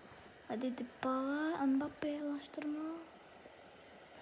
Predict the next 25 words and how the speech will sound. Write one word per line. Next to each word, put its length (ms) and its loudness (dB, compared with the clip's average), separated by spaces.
O 100 8
nasıl 200 8
bir 100 8
pas 400 8
Mara? 420 8
<laughs> 920 -12
Aman 200 8
Mara 340 4
diyorum. 340 2
Aa, 180 6
evet 240 4
doğru. 240 2
Nasıl 220 -2
bir 60 -4
pas 380 -10
mı? 60 -8
E, 40 2
çocuklar 540 8
ya 220 6
topu 220 8
almıştınız. 1000 6
Nasıl 180 2
bir 60 0
şey 240 0
bu? 260 2